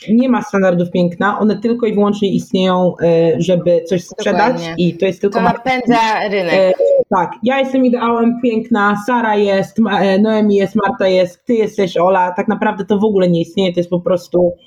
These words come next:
Speaker 1: e, sprzedaż, ale uważam, że to, tak jak, e, wygląda na przykład Kim Kardashian,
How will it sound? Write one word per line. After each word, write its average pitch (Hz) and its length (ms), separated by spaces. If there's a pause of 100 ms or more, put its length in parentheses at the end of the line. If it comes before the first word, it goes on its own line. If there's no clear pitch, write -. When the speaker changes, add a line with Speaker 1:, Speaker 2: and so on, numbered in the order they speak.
(340)
Speaker 1:
e, 170 280
sprzedaż, 175 480 (240)
ale 208 400 (480)
uważam, 240 460
że 233 140
to, 247 180 (100)
tak 262 220
jak, 233 360
e, 190 60 (640)
wygląda 208 360
na 190 80
przykład 180 340
Kim 202 140
Kardashian, 190 760